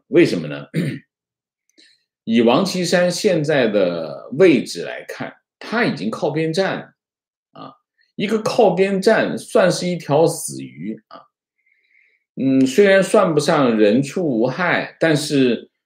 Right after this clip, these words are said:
杀伤力应该是没有了啊，因为他原来是管中纪委，中纪委现在有人在管，他已经离开那个岗位，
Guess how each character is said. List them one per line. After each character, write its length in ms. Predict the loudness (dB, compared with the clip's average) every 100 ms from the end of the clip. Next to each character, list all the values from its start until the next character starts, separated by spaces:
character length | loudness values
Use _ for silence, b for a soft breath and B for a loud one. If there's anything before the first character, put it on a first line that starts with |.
| _ -10
杀 280 | -2 0
伤 240 | 2 0 0
力 160 | 0
应 60 | 0
该 120 | -2
是 140 | -6 -12
没 100 | -14
有 100 | -18
了 60 | -20 _
啊， 100 | -6
因 140 | 0 2
为 120 | 2
他 200 | 2 2
原 200 | 4 4
来 120 | 0
是 160 | -2 -4
管 200 | -4 -4
中 220 | -4 -4
纪 140 | -2
委， 160 | -2 -2
中 180 | -4 -4
纪 160 | -2
委 140 | -4 -2
现 180 | -2
在 80 | -2
有 220 | -2 -4
人 160 | -4 -2
在 160 | -2 -2
管， 200 | -6 -10 _ _
他 120 | -2 0
已 120 | 0
经 280 | -2 -2 -2
离 140 | -4
开 220 | -2 0
那 80 | 2
个 160 | 0 0
岗 240 | -8 -8
位， 160 | -12